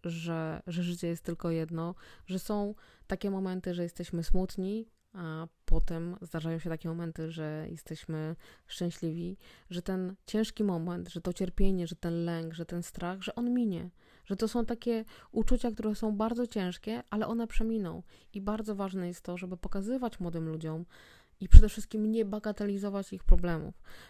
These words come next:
My nagraliśmy reportaż filmowy Moje problemy nie są błahe, gdzie cytat pochodzi dokładnie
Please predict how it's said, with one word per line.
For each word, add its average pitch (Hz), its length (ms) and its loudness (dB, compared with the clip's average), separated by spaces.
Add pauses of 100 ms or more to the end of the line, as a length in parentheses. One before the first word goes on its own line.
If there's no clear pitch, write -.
(120)
My 220 80 0
nagraliśmy 220 720 -2
reportaż - 480 2
filmowy 160 540 -4 (380)
Moje 175 260 -2
problemy 175 400 8
nie 175 100 -6
są 165 200 -6
błahe, 160 360 -4
gdzie 180 240 -6
cytat 214 480 -6 (300)
pochodzi 202 320 6
dokładnie 190 720 -2